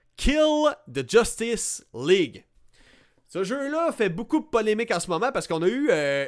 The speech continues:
un démo qui a été présenté du jeu au State of Play de Sony. Le State of Play, c'est comme un espèce de, on peut dire un stream que Sony font pour présenter tous les prochains jeux, les nouveaux jeux qui vont débarquer prochainement. Ok ?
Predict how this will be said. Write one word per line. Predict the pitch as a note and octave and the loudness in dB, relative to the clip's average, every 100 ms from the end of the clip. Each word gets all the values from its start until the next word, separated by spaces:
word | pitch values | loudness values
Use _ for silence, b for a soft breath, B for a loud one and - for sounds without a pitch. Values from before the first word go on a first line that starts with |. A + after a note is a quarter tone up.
| - | -6
un | C3+ C3+ | -6 -4
démo | C3 A3 G3+ A#3+ | 0 2 2 2
qui | F#3 | 0
a | |
été | D3+ D3+ | -4 -4
présenté | D3 D3+ C#3 D3 D3+ | -6 -6 -6 -6 -8
du | |
jeu | A2+ C#3+ G3+ - | -6 -2 -2 -2
au | C#3+ C#3 | -6 -6
State | - F3 F#3 F3+ | -2 2 2 0
of | C3+ - | -10 -10
Play | C#3+ C#3+ D#3+ E3 | -6 -2 -2 -4
de | A#2+ | -6
Sony. | - A#2+ G#2 F2 _ | -8 -10 -10 -16 _
Le | G#2+ | -14
State | - A#3 B3 | -2 0 0
of | F#3 | -4
Play, | - E3+ G3+ | -6 -4 -4
c'est | G3+ D3 | -4 -6
comme | D#3+ E3+ | -6 -6
un | C#3 A#2+ A#2 | -6 -8 -10
espèce | A#2 D3 C#3+ | -10 -8 -8
de, | A2+ | -8
on | F#2+ F#2 _ _ _ - | -10 -14 _ _ _ -12
peut | B2+ | -4
dire | E3 D#3 | -2 -2
un | A#2+ | -6
stream | - - C#3+ D3 | -8 -4 -4 -4
que | C3+ A#2+ | -4 -8
Sony | B2 A#2+ A#2+ | -8 -8 -8
font | - C3 | -8 -8
pour | B2+ A2 | -8 -10
présenter | C3+ B2 A#2 C#3 | -8 -6 -8 -8
tous | C3+ D#3+ | -6 -6
les | C#3 B2 | -6 -8
prochains | - B2+ - B2 A2+ | -6 -8 -6 -8 -6
jeux, | B2 B2 | -6 -6
les | A2+ | -6
nouveaux | A2 A2+ G#2+ | -8 -10 -10
jeux | A#2+ | -10
qui | B2 | -12
vont | A2 | -12
débarquer | A2 G#2 - C3 | -10 -10 -12 -12
prochainement. | - A2+ G#2+ G2 F#2 _ | -10 -10 -12 -16 -20 _
Ok ? | B2 | -16